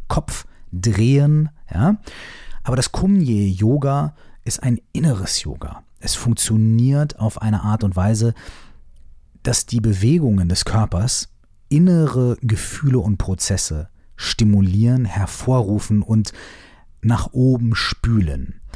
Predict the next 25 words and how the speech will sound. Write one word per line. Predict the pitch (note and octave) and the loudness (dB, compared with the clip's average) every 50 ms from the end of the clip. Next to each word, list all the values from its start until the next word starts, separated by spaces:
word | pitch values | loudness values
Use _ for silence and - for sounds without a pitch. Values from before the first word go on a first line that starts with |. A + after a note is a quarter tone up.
| - - - - - | -18 -18 -20 -20 -12
Und | - - G2 F#2 - | -4 -2 -2 0 2
dann | A2 A#2+ C#3+ D3+ C#3 | 2 4 4 4 4
nutzen | C3+ B2+ - - - A2 | 4 2 0 0 0 2
wir | G#2 G#2+ | 2 2
unsere | G#2+ G2+ G2 F#2 - - | 0 0 -2 -4 -6 -6
Aufmerksamkeit, | - B2 D3+ E3 - - A2+ F#2+ E2+ E2 - - C#2+ D#2 - - - C2+ C2+ - - | -4 -4 -2 -4 -2 -2 -2 -2 -2 -2 -4 -6 -8 -8 -6 -8 -8 -8 -8 -8 -8
unsere | D#2 F2 E2 E2 E2 | -6 -6 -4 -2 0
meditative | E2+ F2 E2+ F2+ - - F2 - - - D#3+ D#3+ - - | 0 0 0 0 -2 -4 -4 -4 -4 -2 -2 -2 -2 -2
Aufmerksamkeit, | - G2 - D#2 C#2+ - - - - - - E2 D#2+ D#2+ - | -4 -4 -6 -6 -8 -8 -10 -12 -12 -8 -4 -4 -2 -2 -2
unsere | - F#2+ F2+ E2+ F2+ E2+ F2 | -2 -4 -2 0 0 -2 -2
konzentrierte | - - - A2 G2+ - F#2+ F#2+ - - G2 B2+ C3 E3+ E3+ - | -2 -2 -2 -2 0 0 -2 -2 -2 -4 -4 -2 -2 -2 -2 -2
Aufmerksamkeit, | - - E2+ - E2 D#2 - - - D2 - - - C#3 G#3 - _ _ _ _ _ _ _ _ - - - - - - - - - _ | -4 -6 -4 -4 -4 -4 -4 -6 -8 -10 -8 -6 -6 -6 -6 -8 _ _ _ _ _ _ _ _ -20 -20 -18 -20 -20 -20 -20 -20 -18 _
um | - F3 F#3 G3+ G#3 G#3 G#3+ - - | 2 4 6 6 6 6 4 2 2
nicht | A2 A#2+ A#2+ - | 0 0 0 0
vor | - - A#2 | 0 0 0
diesen | G#2 F#2+ G2 | 2 2 2
Gefühlen | F2 E2 - - - - D3 D#3 C#3+ C#3+ C#3 C3+ B2 | 0 0 -2 -4 -2 0 2 4 4 4 4 4 2
und | F#2 D2+ | 0 0
Emotionen | F2+ F2+ F#2 F#2 - - - C3+ C3 C#3 C3+ B2+ A#2 | -2 -4 -4 -2 -4 -2 0 0 2 2 2 2 2
und | G2+ F#2 - | 2 0 0
Bildern, | - C3 C3 C#3+ C3+ B2+ A#2+ | 0 0 0 2 0 0 0
die | G#2+ G2+ | 0 0
da | F#2+ G2 | -2 -2
kommen, | - - A#2 A2+ G#2 F2+ F2 E2+ | -4 -6 -4 -4 -2 -2 -2 -2
wegzurennen, | C#3+ F3+ - - - - - F2 D#2 - C2 D#2+ G#2+ D3 D3+ | -2 -2 -2 -4 -6 -4 -6 -6 -6 -4 -2 0 0 0 0